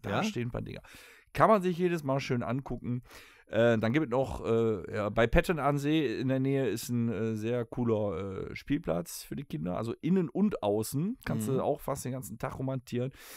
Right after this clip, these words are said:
Speaker 1: Wenn du was weiter weg fährst, ist da noch so ein, äh, ähm, ja, ein Me-, Märchenvergnügungspark. Also auch trotzdem mit Achterbahnen und so ein Kram.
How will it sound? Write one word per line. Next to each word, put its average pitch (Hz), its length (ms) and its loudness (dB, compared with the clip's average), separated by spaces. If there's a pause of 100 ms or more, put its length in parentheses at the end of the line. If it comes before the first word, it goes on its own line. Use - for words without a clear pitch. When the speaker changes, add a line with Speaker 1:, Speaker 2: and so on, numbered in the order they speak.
(320)
Speaker 1:
Wenn - 120 2
du 127 80 2
was 123 160 4
weiter 120 280 4
weg 123 140 -2
fährst, 127 160 0
ist 131 140 -10
da 113 80 0
noch 110 160 -2
so 107 140 -4
ein, 110 100 -2
äh, 101 240 -2 (320)
ähm, 73 400 -10 (340)
ja, 101 180 -2
ein 110 220 2
Me-, 135 300 6
Märchenvergnügungspark. 131 1300 2
Also 107 160 -2
auch 123 180 -2
trotzdem 135 400 -2
mit 139 180 0
Achterbahnen 131 640 -4
und 120 140 -4
so 131 120 -6
ein 135 140 -2
Kram. 135 460 -4